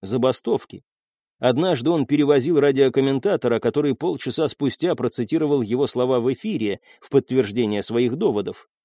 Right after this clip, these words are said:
Есин тогда от души посмеялся. Ему казалась странной эта мания богачей во что бы то ни стало взывать к справедливости,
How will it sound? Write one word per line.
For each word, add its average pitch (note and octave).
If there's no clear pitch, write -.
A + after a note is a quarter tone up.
Есин E3+
тогда F3
от C#3
души E3
посмеялся. E3+
Ему D3
казалась C#3+
странной C#3+
эта B2
мания B2+
богачей B2+
во B2+
что -
бы E3
то D3
ни C3
стало E3+
взывать B2
к -
справедливости, D3